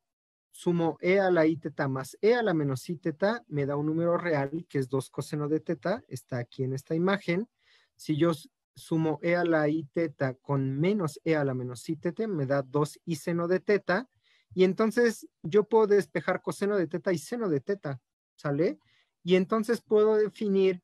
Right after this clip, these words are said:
coseno de Z y seno de Z en términos del despeje de coseno de teta que hice aquí. Entonces,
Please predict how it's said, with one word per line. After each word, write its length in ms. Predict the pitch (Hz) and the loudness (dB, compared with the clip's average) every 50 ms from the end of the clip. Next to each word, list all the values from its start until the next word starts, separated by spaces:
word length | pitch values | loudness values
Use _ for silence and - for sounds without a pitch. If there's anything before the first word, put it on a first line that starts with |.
| _ _ | _ _
coseno 440 | - 165 151 151 - 185 196 196 202 | -6 -6 -6 -2 -2 -2 0 0 0
de 120 | 196 175 147 | 0 0 -2
Z 560 | - - 190 185 170 - - 170 185 233 - _ _ _ _ _ | -2 -2 -2 -2 -2 -2 -4 -4 -4 -4 -8 _ _ _ _ _
y 120 | 165 139 | -8 -8
seno 340 | 139 - - 240 254 254 233 | -8 -2 -2 -2 0 0 0
de 120 | 190 156 147 | 0 0 0
Z 440 | - - 156 147 - 180 190 - - | 0 -2 -2 -2 0 -4 -4 -4 -2
en 260 | 156 160 160 147 151 | -2 -2 -2 -2 -2
términos 500 | - 190 214 226 233 240 226 226 196 165 | 0 0 2 2 0 -2 0 -2 -2 0
del 220 | 160 160 151 147 139 | 0 0 0 0 -2
despeje 720 | 147 143 - - _ _ 175 165 135 - - 147 139 - _ _ | -4 -4 -4 -8 _ _ -2 -2 -2 -2 -2 -2 -2 -4 _ _
de 180 | - 135 139 123 | -6 -6 -6 -4
coseno 380 | - 131 127 - 156 147 139 131 | -4 -10 -8 -6 -8 -6 -6 -6
de 100 | 123 117 | -6 -8
teta 260 | - 131 120 - 127 | -10 -12 -12 -12 -14
que 180 | - _ - 113 | -14 _ -12 -12
hice 240 | 113 110 - - | -12 -12 -14 -16
aquí. 240 | - - - - _ _ _ _ _ _ _ - _ _ | -18 -18 -20 -20 _ _ _ _ _ _ _ -20 _ _
Entonces, 440 | _ - 190 185 226 220 - - | _ -6 -2 0 0 0 0 -4